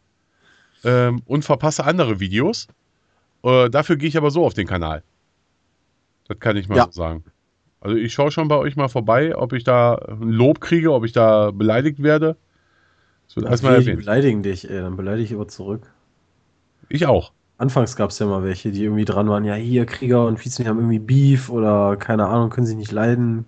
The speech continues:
Speaker 2: Ich weiß noch nicht, wie die darauf gekommen sind, aber so Gerüchte entstehen ja immer
Speaker 1: Nee, also,
Speaker 2: aus dem
Speaker 1: äh,
Speaker 2: Nichts.
Speaker 1: das, das ist ja auch sowas. Ich meine, wenn ich mit dem Chris nicht klarkommen würde, würde ich mit dem Chris nicht, äh,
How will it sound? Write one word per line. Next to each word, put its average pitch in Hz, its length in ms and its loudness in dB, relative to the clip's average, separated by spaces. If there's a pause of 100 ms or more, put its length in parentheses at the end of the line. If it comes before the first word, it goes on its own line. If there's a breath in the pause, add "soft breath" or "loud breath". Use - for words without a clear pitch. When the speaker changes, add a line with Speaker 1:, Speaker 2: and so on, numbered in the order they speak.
(120)
Speaker 2:
Ich - 60 -14
weiß 104 180 -2
noch 117 60 0
nicht, 107 80 -2
wie 107 60 -2
die 107 40 2
darauf 104 240 0
gekommen 131 340 0
sind, 120 160 -2
aber 107 260 -2 (600 loud breath)
so 120 140 2
Gerüchte 127 340 4
entstehen 113 260 0
ja 113 100 4
immer 107 360 0 (400)
Speaker 1:
Nee, 135 240 4
also, 113 360 2
Speaker 2:
aus 120 140 -2
dem 110 140 -4
Speaker 1:
äh, 78 40 -10
Speaker 2:
Nichts. 110 300 -8
Speaker 1:
das, 123 280 0
das 139 200 0
ist 147 80 -2
ja 147 80 4
auch 147 120 4
sowas. 95 260 -2
Ich 104 140 -6
meine, 127 220 0 (300 loud breath)
wenn 131 160 2
ich 143 100 -2
mit 147 80 2
dem 123 60 -2
Chris 151 240 -4
nicht 120 140 -2
klarkommen 151 400 0
würde, 113 220 0
würde 135 80 -4
ich 127 100 -8
mit 135 80 -2
dem 117 60 -6
Chris - 460 -4
nicht, 123 500 -6
äh, 117 380 2